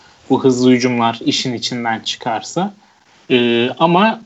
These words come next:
tabii Kawhi Leonard'ın ne kadar iyi bir sorun çözücü olduğunu da unutmamak gerekiyor. Artı Marc Gasol gibi bir sorun çözücüyü de takıma kattılar. Hani orada biraz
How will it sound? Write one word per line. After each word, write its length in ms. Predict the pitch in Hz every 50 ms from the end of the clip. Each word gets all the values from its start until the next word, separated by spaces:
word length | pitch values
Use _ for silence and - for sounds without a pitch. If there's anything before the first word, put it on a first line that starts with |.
| _ - -
tabii 200 | - 156 147 143
Kawhi 340 | - - 143 147 147 147 147
Leonard'ın 420 | 147 147 143 147 139 143 147 147
ne 100 | 143 143
kadar 220 | - 156 139 143 135
iyi 180 | 135 135 135
bir 60 | 135
sorun 380 | 127 - - 135 135 131 131 135
çözücü 440 | 135 - 143 131 123 127 120 123 131
olduğunu 380 | 127 127 120 120 127 139 170
da 80 | 185 185
unutmamak 540 | 160 139 - - - 120 113 110 104 - -
gerekiyor. 520 | - 113 107 104 - - - 151 175 202 202 - _ _ _ _ -
Artı 260 | - 131 135 - -
Marc 260 | 147 139 139 139 139 - -
Gasol 340 | 190 196 196 - 160 165
gibi 300 | 160 143 135 131 127 120
bir 80 | 123 120
sorun 360 | - - - 127 120 117 110
çözücüyü 640 | - - 123 113 113 117 113 113 113 - 120 110 107
de 60 | 113 113 117 117 - _ _ _ _ _ -
takıma 380 | - 123 - - 123 117 113
kattılar. 480 | 113 - 120 117 - - - 175 196 196
Hani 200 | 180 170 170 175
orada 420 | 160 147 147 156 156 151 170 165
biraz 440 | 165 165 175 180 180 - - - -